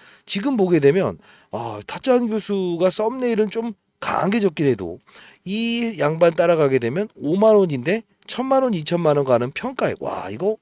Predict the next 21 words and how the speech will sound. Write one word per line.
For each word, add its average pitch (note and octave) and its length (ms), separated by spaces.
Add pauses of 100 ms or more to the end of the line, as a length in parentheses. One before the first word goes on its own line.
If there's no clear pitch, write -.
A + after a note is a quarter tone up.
얻을 D3 300
수 - 120
있겠구나." C#3 600 (340)
이런 A3+ 180
생각 G#3 260
드시지 C3 320
않습니까? F#2+ 500 (600)
자, A2 140
백문의 A3 400
불여일견이니까 D#3+ 960
영상 B2+ 260
한번 A#2+ 160
가볍게 - 400
보도록 E2+ 280
할게요. D#2+ 540 (1200)
자, C#3 260
이게, C#3 540
어, D#2+ 380
세력주 G3+ 280
연구소를 F#3+ 680
통해서 C#3 560